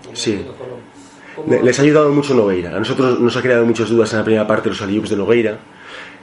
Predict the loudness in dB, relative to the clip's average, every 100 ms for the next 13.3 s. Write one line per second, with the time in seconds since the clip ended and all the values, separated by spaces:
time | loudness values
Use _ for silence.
0 | -6 0 2 2 2 2 2 2 2 2
1 | 2 2 0 0 -4 -4 -14 -20 -20 -20
2 | -20 -10 -4 0 2 2 0 -4 -4 -6
3 | -6 -10 -14 -16 -18 -10 -4 -4 -4 -10
4 | -8 -4 -4 -2 0 2 2 0 -2 -10
5 | -18 -14 -6 -2 -2 0 0 -2 -4 -4
6 | 0 2 2 0 0 0 0 -2 -2 -2
7 | 0 0 0 0 2 2 0 0 -6 -8
8 | -4 -4 -4 -2 -2 -2 -8 -8 -20 -20
9 | -20 -20 -20 -20 -20 -4 0 2 2 4
10 | 4 4 2 -2 -2 -6 -14 -16 -12 -10
11 | -10 -8 -4 -2 0 -2 0 2 2 2
12 | 0 0 0 0 0 -2 -2 0 0 0
13 | -2 -10